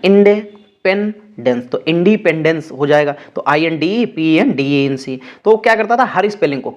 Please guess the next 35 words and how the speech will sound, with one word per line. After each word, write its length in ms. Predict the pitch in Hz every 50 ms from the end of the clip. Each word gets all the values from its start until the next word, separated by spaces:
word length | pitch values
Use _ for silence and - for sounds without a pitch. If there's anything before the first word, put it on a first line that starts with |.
| -
कई 140 | - 160 175
बार 180 | 185 202 185 196
ऐसा 160 | 202 202 202
होता 160 | 190 185 208
था 120 | 208 226 226
कि 120 | 208 226
उसका 300 | 208 170 165 - - 202
जो, 220 | 196 190 208 208
अ, 120 | 208 - -
प्रोनाउंसिएशन 920 | 160 151 151 147 143 143 - 160 156 156 180 190 185 - 175 - 240 214
होता 180 | 180 135 - 131
था 220 | - 180 233 - - - - - _
वो 60 | -
काफ़ी 280 | 190 - 214 214 285 262
अलग 180 | 240 226 202
निकलता 340 | 180 156 - 123 113 107 117
था, 80 | 113 135
बल्कि 240 | 143 160 165 165 214
वो 120 | 208 208
प्रोनाउंसिएशन 520 | 202 202 196 202 208 208 202 208 202 226
उसका 180 | 214 208 - 214
होता 260 | 196 196 202 202 226
भी 100 | 185 131
नहीं 140 | 123 117 107
था। 220 | 101 - 82 82 - - - - - - - -
ठीक 140 | 202 202
है, 100 | - 127 - - - _ -
जैसे 180 | 151 147 170
साइ-, 260 | 170 - 170 156 165 -
अ, 260 | - - - - - - - - - - - - - -
जो 440 | - 151 147 143 139 139 - - - - _ -
साइको-, 500 | 143 - - 139 147 143 - 180 175 170 - - 165 151 - 160 160 - -
साइकोलॉजी 520 | - - 156 151 147 185 180 175 175 156 175
होती 260 | 165 156 156 156 156
है, 120 | 147 139